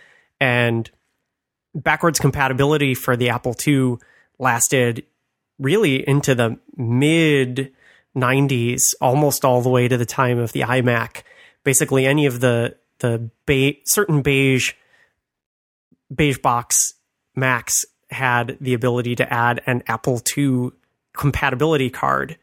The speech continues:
that would basically <laughs> let you, it's, it's almost like dual booting, but it's really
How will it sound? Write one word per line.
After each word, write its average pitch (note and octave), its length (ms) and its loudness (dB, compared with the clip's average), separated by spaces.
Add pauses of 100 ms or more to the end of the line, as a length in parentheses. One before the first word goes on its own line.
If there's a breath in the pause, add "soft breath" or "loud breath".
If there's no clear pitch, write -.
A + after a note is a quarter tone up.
(340)
that C3+ 80 0
would B2+ 100 2
basically C3+ 540 0
<laughs> - 40 -2
let D3+ 280 0
you, C3 260 2 (640 loud breath)
it's, F3+ 240 0
it's E3+ 140 2
almost F3+ 400 2
like G#3+ 300 -2
dual F#3+ 260 0
booting, A3 640 0
but D3 160 2
it's D3 180 0
really D3 560 0